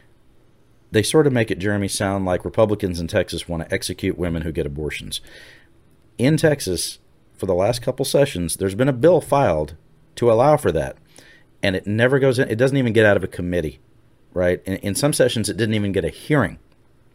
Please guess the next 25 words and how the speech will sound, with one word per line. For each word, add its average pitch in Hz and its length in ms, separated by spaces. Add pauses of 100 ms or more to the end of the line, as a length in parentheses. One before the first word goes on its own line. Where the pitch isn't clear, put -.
(140)
In 107 120
some 226 180
states, - 320
did 101 180
you 156 100
know 139 200
that 117 140
they 104 120
have 131 260
to 127 60
have 117 200
a - 40
hearing 110 300
on 82 160 (140)
every 123 400 (420)
bill 113 220
that's 98 180
filed? 104 400 (800)
In 98 160
Texas, 101 680 (560)
it's - 140
at 127 120
the - 60
chairman's 131 400
discretion. - 600